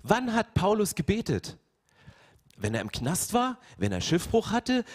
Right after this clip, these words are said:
wenn er nach dem Schiffbruch am Land angekommen ist, wenn er gerade Feuer machen will und eine Schlange rauskommt und ihm in die Hand beißt. Paulus hat immer dann gebetet, wenn es nicht mehr weiterging. Klar, wahrscheinlich hat er noch anderweitig gebetet, aber wenn ich die Bibel lese,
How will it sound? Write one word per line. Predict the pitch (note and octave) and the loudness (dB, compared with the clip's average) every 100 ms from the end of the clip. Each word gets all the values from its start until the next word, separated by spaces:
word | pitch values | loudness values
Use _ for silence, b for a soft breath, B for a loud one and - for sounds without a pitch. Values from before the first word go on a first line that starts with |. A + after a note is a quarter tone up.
| - | 0
wenn | C#3 | 2
er | D3+ | 4
nach | C#3+ D3+ | 2 2
dem | D#3+ | 0
Schiffbruch | - F#3+ - E3 C#3+ | 0 0 2 2 2
am | C3+ | 0
Land | C3 E3+ A#3 | 2 2 2
angekommen | - A#3+ A3+ - B3 C4 | -2 -2 -2 2 2 2
ist, | C#4 - | 0 0
wenn | D#3 | 2
er | D3+ | 2
gerade | D3 D3+ C#3+ | 2 2 2
Feuer | - G3 A#3+ | 4 4 4
machen | A#3 A#3+ A#3 | 2 0 0
will | A3+ B3 | 0 2
und | D#3 C#3+ | 2 0
eine | |
Schlange | C3+ F#3 G#3 A#3+ | 0 0 0 2
rauskommt | G#3 A#3 - A#3+ A#3 | 4 2 2 0 0
und | F3+ | 0
ihm | D3 D3 | 2 2
in | C#3 | 2
die | C3 | 2
Hand | F3 A3+ | 2 2
beißt. | - A#2+ B2 B B B B B B - | 0 0 -2 B B B B B B 0
Paulus | A#3+ B3+ C4+ | 4 4 4
hat | A#3 A3+ | 2 2
immer | F#3+ | 2
dann | F#3 A#3 A#3+ | 2 0 0
gebetet, | G#3 G3+ A3+ A3 D#3 | 2 2 2 0 2
wenn | F3+ | 2
es | F3+ | 2
nicht | F#3 F3+ | -2 2
mehr | F3+ | 2
weiterging. | A3+ C4 A3 B2+ G2+ D#2 _ _ _ B B B _ _ _ | 2 0 -2 0 -4 -8 _ _ _ B B B _ _ _
Klar, | C#3 D3+ C#3 - - _ _ _ _ - | 0 2 0 -4 -18 _ _ _ _ 0
wahrscheinlich | C#3+ E3 F3 D#3+ | 2 2 0 -2
hat | E3+ | 0
er | E3 | 2
noch | D#3+ | 2
anderweitig | - A3+ G3 E3 D3 | 2 2 2 2 0
gebetet, | - C#3+ C#3+ C3+ | -2 0 0 2
aber | C3 C3+ | 2 2
wenn | F3 | 0
ich | G3+ | -4
die | F#3 | -4
Bibel | D#3+ A#3 G3+ | -2 0 2
lese, | F#3 C4 G#3 D#3 | 2 0 2 2